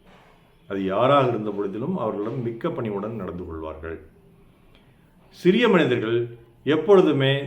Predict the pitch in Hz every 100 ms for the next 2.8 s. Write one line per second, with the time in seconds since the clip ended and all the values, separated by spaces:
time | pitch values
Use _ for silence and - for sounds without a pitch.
0 | - 131 131 135 131 151 117 120 113 98
1 | 123 117 107 95 98 95 85 107 117 110
2 | 120 117 101 95 101 98 92 98